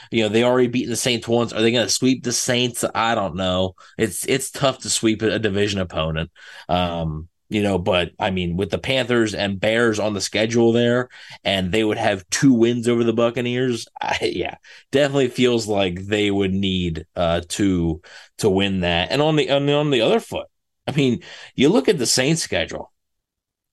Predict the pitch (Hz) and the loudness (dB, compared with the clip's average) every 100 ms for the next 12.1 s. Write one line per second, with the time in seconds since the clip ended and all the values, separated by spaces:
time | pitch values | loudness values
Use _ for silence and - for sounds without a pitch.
0 | _ _ _ 117 - 120 123 113 104 - | _ _ _ -2 2 2 2 2 0 0
1 | 113 135 107 - - 87 - 101 92 87 | 2 0 -2 -6 -4 -2 0 0 0 0
2 | 85 87 104 98 92 90 - 87 87 76 | 0 0 0 0 -2 -4 -4 -2 -2 -4
3 | 80 - _ _ _ _ _ _ _ _ | -10 -16 _ _ _ _ _ _ _ _
4 | _ 117 107 98 95 98 92 - 98 82 | _ -4 -4 -4 -2 -2 -2 -2 -4 -4
5 | - _ - 85 95 95 80 73 - _ | -10 _ -4 -2 -2 -2 -2 -6 -16 _
6 | _ _ _ _ 101 117 110 113 95 - | _ _ _ _ -2 0 2 0 -4 -6
7 | 98 98 98 95 104 87 80 92 90 - | -4 -2 0 -2 -2 -2 -2 -2 -2 -2
8 | 87 78 165 - _ _ _ _ _ _ | -6 -6 -12 -20 _ _ _ _ _ _
9 | - 110 - 98 90 85 65 - - _ | -4 -2 -2 -2 -2 -2 -6 -12 -14 _
10 | _ - 98 87 101 92 82 - - - | _ -4 -2 -2 -2 -4 -4 -8 -12 -14
11 | _ _ _ - 92 92 87 76 78 78 | _ _ _ -2 0 0 -4 -6 -8 -10
12 | - | -12